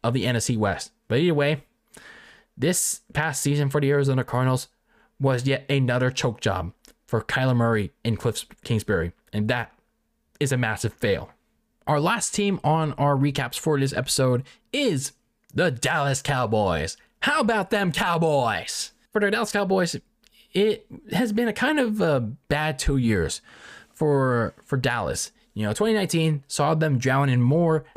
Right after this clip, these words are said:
mediocrity behind Jason Garrett as head coach. So I guess then was the time to finally fire his mediocre ass, um, nine years too late. <laughs>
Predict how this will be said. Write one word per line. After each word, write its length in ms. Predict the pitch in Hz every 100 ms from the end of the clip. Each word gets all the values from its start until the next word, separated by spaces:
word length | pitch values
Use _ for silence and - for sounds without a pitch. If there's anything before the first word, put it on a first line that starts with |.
| - -
mediocrity 680 | 143 143 139 135 139 139
behind 520 | 131 123 139 131 127 107
Jason 300 | 139 135 120
Garrett 300 | 123 123 -
as 140 | 117
head 180 | 113 107
coach. 360 | 113 113 - - - - - _ _
So 320 | 139 131 123 - _ _ _ _ -
I 80 | 147
guess 300 | 208 - - - _ - - - -
then 340 | 104 170 240
was 140 | 190 175
the 60 |
time 460 | 170 190 190 175 147
to 360 | - 156 147
finally 420 | 139 135 175 185 156
fire 420 | - 175 160 160
his 260 | 151 139
mediocre 640 | 113 120 147 139 131 135 110
ass, 380 | 95 104 - - - - -
um, 220 | 117 117
nine 240 | 120 151 160
years 200 | 147 139
too 200 | - 135
late. 400 | 110 123 113 - - - 220
<laughs> 260 | 311 -